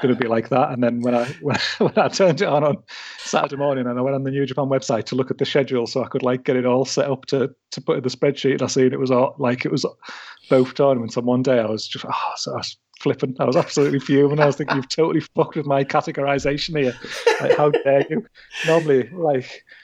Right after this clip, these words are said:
to be fair to them, to be fair to them, they have given me, like, two years or three years, uh, uh, oh, well, yeah, two years that the app's been,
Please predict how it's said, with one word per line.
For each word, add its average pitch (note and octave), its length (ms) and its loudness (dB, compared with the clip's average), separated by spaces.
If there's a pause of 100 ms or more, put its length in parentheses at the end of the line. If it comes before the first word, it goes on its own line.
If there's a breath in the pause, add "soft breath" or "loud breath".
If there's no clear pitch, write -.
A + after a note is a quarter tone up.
(160)
to F#3+ 60 -2
be G3 80 4
fair F3+ 300 2
to C#3 100 -8
them, A#2 100 -16 (140)
to E3 100 -8
be C#3+ 60 -4
fair C3+ 280 0
to B2 100 -8
them, A#2 200 -8
they C#3 100 0
have C3 160 -2
given B2+ 240 -4
me, B2 100 2
like, A#2 280 0 (180)
two B2 260 0
years A#2+ 400 0
or A2 180 -2
three C3 180 2
years, B2+ 320 2
uh, B2+ 40 0 (160)
uh, B2+ 360 0
oh, A2+ 160 0 (160)
well, A#2 220 0
yeah, B2 120 2
two C#3 240 2
years B2 280 4
that C3+ 140 0
the B2+ 80 2
app's A#2+ 220 0
been, A#2+ 380 -2